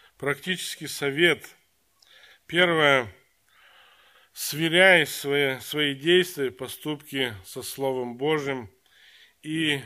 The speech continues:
не иди на компромисс с миром. Второе.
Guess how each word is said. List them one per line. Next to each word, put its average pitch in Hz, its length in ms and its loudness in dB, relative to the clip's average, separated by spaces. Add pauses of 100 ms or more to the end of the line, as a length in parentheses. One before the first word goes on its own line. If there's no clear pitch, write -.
(100)
не 127 320 -6
иди 123 400 -8 (420)
на 113 200 -14
компромисс 117 840 -12 (300)
с - 200 -16
миром. 101 480 -10 (1160)
Второе. 147 720 0